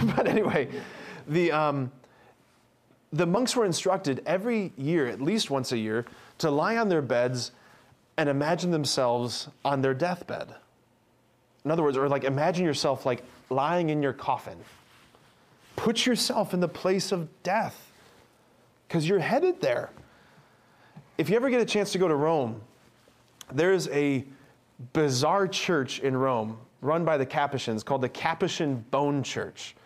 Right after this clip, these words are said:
Have you guys been there? Has anyone been to the Capuchin Bone Church besides Robin Ruth? Of course you have, Sam. <laughs> The Capuchin Bone Church is exactly what it sounds like. It is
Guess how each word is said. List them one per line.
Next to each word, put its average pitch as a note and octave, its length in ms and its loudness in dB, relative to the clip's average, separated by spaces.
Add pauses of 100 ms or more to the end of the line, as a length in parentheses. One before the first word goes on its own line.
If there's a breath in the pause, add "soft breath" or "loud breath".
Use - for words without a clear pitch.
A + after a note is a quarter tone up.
(420 loud breath)
Have C3 120 0
you D3 80 4
guys E3 180 2
been F#3 140 2
there? G3 220 0 (420 loud breath)
Has D3 120 0
anyone A3+ 280 4
been F3 140 2
to F#3 60 4
the E3+ 80 2
Capuchin D#3+ 440 0
Bone C#3+ 180 0
Church D3 240 -2
besides C#3 300 0
Robin C#3 200 0
Ruth? C#3 180 -2 (460 loud breath)
Of - 120 -20
course D3+ 260 -2
you G2+ 100 -2
have, - 220 -6
Sam. - 300 -2
<laughs> - 40 -14 (3750 loud breath)
The D#3 80 0
Capuchin G#3 420 2
Bone D#3+ 240 2
Church A#2 460 -2
is F3+ 160 4
exactly C#3 420 2
what C3 160 2
it B2 100 0
sounds A2+ 300 -2
like. G#2 260 -6
It E3+ 140 2
is F#3+ 300 0